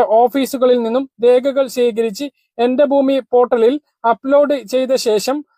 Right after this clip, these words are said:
വാർഡ് തലത്തിൽ സർവേ സഭകൾ വിളിച്ചു ചേർത്ത് നടപടിക്രമങ്ങൾ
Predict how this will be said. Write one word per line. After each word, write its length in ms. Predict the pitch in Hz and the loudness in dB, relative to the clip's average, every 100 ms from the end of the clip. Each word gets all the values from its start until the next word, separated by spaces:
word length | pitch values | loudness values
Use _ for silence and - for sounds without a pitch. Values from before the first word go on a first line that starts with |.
| _ 220 | _ 0
വാർഡ് 340 | 240 277 285 | 0 2 2
തലത്തിൽ 380 | 277 262 240 247 285 - _ - | 2 2 0 -2 -4 -10 _ 0
സർവേ 320 | 233 247 294 254 | 2 2 2 2
സഭകൾ 380 | 262 262 262 254 - | 0 0 0 -4 -4
വിളിച്ചു 380 | 233 254 - 262 | -4 -4 -4 0
ചേർത്ത് 320 | 247 196 240 285 _ _ 233 | 0 2 0 -2 _ _ -2
നടപടിക്രമങ്ങൾ 880 | 233 262 285 269 262 240 240 226 | 0 2 0 0 0 0 0 0